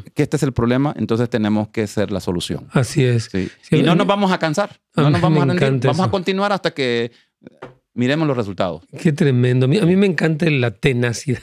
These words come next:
Speaker 2: <laughs> la verdad, equipo. Como decía, yo hace un año cuando vi que vino la pandemia, dije, "Dios mío". Y oraba mucho por Dominic, porque yo sé que él y todo el equipo, pues no es fácil, ¿no? enfrentar un golpe de que qué va a pasar, pero cuando lo vi con la fe que se levantó, dijo, "No, no, no,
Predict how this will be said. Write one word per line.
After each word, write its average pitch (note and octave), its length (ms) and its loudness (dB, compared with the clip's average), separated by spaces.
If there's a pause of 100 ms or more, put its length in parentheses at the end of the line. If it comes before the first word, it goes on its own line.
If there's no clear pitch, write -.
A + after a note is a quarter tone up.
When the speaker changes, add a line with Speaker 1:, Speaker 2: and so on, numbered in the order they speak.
Speaker 2:
<laughs> - 260 -4
la G3+ 60 2
verdad, D3 260 -2 (260)
equipo. C#3+ 240 2 (340)
Como D3+ 160 0
decía, C#3+ 140 2
yo E3 120 2
hace F3+ 140 0
un F3 100 2
año D#3 180 2
cuando C3 260 0
vi B2+ 120 0
que C#3 160 0
vino C#3 260 2
la A#2+ 140 0
pandemia, B2 380 -2
dije, B2 220 -4
"Dios C3 280 0
mío". C#3+ 320 0 (360)
Y F3 60 4
oraba G#3 180 2
mucho G3 260 2
por C#3+ 140 0
Dominic, C3+ 340 0
porque C3 220 -2
yo C3+ 100 0
sé D3 140 -4
que C3+ 200 0
él C3+ 80 -2
y B2+ 80 -4
todo C3 140 0
el B2 60 -2
equipo, C3 420 -2 (600)
pues D3+ 120 2
no F#3 80 4
es G3+ 100 -2
fácil, F3+ 300 0
¿no? C#3+ 60 2
enfrentar C#3 300 0
un C#3 100 0
golpe C3 320 0
de A#2+ 100 0
que A#2+ 120 -12
qué - 120 -2
va C3+ 80 2
a C3 60 -4
pasar, C3+ 340 -4
pero D3+ 160 0
cuando C3+ 240 0
lo C3 140 0
vi F3 260 0 (280)
con C3+ 200 0
la B2+ 120 0
fe C#3 200 -2
que D3+ 100 0
se C3+ 120 -4
levantó, A#2+ 380 0
dijo, C3+ 240 -2
"No, F3+ 180 0
no, A3 100 2
no, A3+ 180 2